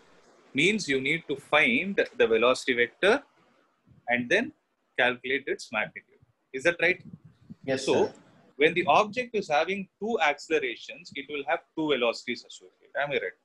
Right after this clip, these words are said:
Speaker 1: So it has two velocities. So what is the velocity of the object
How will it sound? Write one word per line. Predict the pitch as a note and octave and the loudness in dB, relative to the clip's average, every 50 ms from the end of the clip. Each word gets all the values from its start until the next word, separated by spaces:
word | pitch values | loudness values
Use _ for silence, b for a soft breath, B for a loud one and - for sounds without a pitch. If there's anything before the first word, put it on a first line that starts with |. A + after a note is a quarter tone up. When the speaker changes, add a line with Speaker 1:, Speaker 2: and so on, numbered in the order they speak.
| _ _ _ _ _ - | _ _ _ _ _ -4
Speaker 1:
So | - F3 | 0 0
it | D#3 - D#3+ | 0 2 2
has | E3+ E3+ - - _ | 2 2 0 -2 _
two | - F#3+ F3+ | -2 0 4
velocities. | D#3+ C3+ A#2+ A2+ G#2+ - - - - A#2+ B2 - | 4 4 4 4 2 2 -2 -10 -14 -14 -14 -8
So | - - C#3 A2 B2+ F#3 A#3+ A#3 - _ _ _ _ _ _ _ _ _ _ - | -2 0 0 2 4 2 2 0 -2 _ _ _ _ _ _ _ _ _ _ -2
what | C3 D3 F#3 A#3 A#3 - | 2 4 4 4 4 0
is | B3+ - | -2 0
the | B3+ G#3+ | 0 2
velocity | F3 E3 F3 F#3+ G3 G3 - G3+ G3 | 2 4 4 4 4 2 2 0 0
of | F3+ D#3+ | 0 0
the | D3+ C3 | 0 2
object | C#3 C#3 C#3 C#3 - E3+ E3+ - | 4 4 2 2 -2 -8 -8 -8